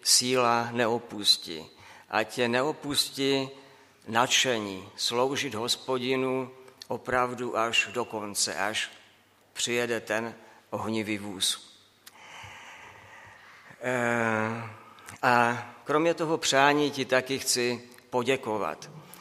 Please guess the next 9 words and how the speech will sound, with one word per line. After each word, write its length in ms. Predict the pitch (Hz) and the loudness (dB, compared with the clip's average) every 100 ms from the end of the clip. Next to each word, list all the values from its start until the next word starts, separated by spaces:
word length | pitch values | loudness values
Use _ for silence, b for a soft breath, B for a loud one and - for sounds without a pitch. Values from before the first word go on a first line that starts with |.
| B | B
Poděkovat 720 | - 127 135 - 131 123 127 | 0 2 0 0 2 4 4
za 280 | 110 123 120 | 4 4 4
celou 540 | - 135 135 135 135 | 4 4 4 4 0
dosavadní 880 | 135 127 - 120 120 123 117 117 113 - - - | 0 0 2 4 2 2 0 -4 -6 -10 -10 -2
službu. 580 | - 113 120 98 73 - - - B B B B B | -2 -2 -6 -8 -12 -18 -20 -20 B B B B B
Eh, 400 | 101 101 101 80 | -2 0 0 -4
bylo 300 | 87 131 147 | -4 2 2
by 120 | 143 147 | 2 0
tam 500 | 127 120 117 107 | 2 2 2 -4